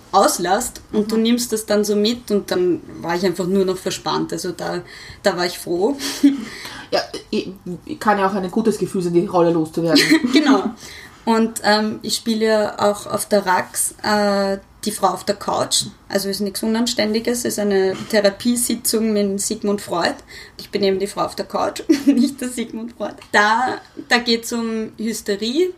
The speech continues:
Speaker 1: Ja, da ist es, es ist so interessant, wenn man dann recherchiert, auf wie viele Parallelen man immer draufkommt,
Speaker 2: Mhm.
Speaker 1: die man auch so in sich hat.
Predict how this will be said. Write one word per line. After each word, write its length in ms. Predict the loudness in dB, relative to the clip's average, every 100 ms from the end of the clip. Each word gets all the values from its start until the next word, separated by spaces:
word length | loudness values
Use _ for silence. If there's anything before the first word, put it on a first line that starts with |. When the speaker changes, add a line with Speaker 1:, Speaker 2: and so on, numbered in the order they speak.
| 0
Speaker 1:
Ja, 380 | 4 4 2 -2 _ 0
da 340 | 2 4 0 -8 _ -20 _ _ -14
ist 220 | -8 -4 -2
es, 380 | -2 -4 -10 -12 -4
es 180 | -2
ist 160 | 0 2
so 80 | 2
interessant, 880 | 2 0 -2 -4 0 0 0 -2 -2
wenn 200 | 0 0
man 520 | 0 0 0 -2 -4
dann 220 | -2 0 2
recherchiert, 920 | 0 0 -2 -2 -2 -2 -4 -8 -12 -4
auf 200 | -4 -2 -4
wie 180 | -2 -2
viele 340 | -2 0 0
Parallelen 680 | 0 2 4 4 4 4 4
man 180 | 2 2
immer 220 | 2 0
draufkommt, 800 | -2 -4 -2 -4 -4 0 2 2
Speaker 2:
Mhm. 60 | 0
Speaker 1:
die 100 | 2
man 160 | 2
auch 180 | 2 0
so 140 | 0 0
in 140 | 0
sich 360 | -2 -6 -4 -2
hat. 300 | -4 -6